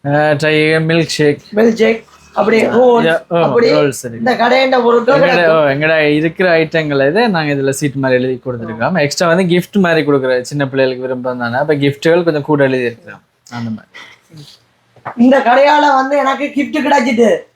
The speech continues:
Speaker 2: உங்களுக்கும் கிடைக்கணுமா? இங்க வாங்க அண்ணா, அந்த
Speaker 1: ஆ.
Speaker 2: கிஃப்ட் தானே.
Speaker 1: உங்களுக்கு வந்து உங்களோட ப்ரொஃபஷனுக்கு ஏத்த மாதிரி உங்களுக்கு கிஃப்ட் ஒன்று தரேன்னா, YouTube
Speaker 2: YouTube-காரங்களும் வருவாங்க, அவங்க கிஃப்ட் வின் பண்ணுவாங்கன்றதுக்காக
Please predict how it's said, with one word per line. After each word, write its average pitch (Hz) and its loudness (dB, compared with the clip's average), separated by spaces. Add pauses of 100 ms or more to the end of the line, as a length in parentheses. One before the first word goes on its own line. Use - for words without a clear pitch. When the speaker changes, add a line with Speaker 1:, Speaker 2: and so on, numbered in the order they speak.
(320)
Speaker 2:
உங்களுக்கும் 294 2
கிடைக்கணுமா? 254 0 (100)
இங்க 214 -2
வாங்க 240 0 (340)
அண்ணா, 226 0
அந்த 226 2
Speaker 1:
ஆ. - 0
Speaker 2:
கிஃப்ட் 240 2
தானே. 226 0 (320)
Speaker 1:
உங்களுக்கு 160 0
வந்து 160 2
உங்களோட 156 0
ப்ரொஃபஷனுக்கு 151 0
ஏத்த 151 0
மாதிரி 143 2
உங்களுக்கு 135 0
கிஃப்ட் 135 -4
ஒன்று 123 -2
தரேன்னா, 113 -4 (840)
YouTube 160 2
Speaker 2:
YouTube-காரங்களும் 262 2
வருவாங்க, 277 2
அவங்க 269 2
கிஃப்ட் 254 0 (300)
வின் 269 0
பண்ணுவாங்கன்றதுக்காக 262 4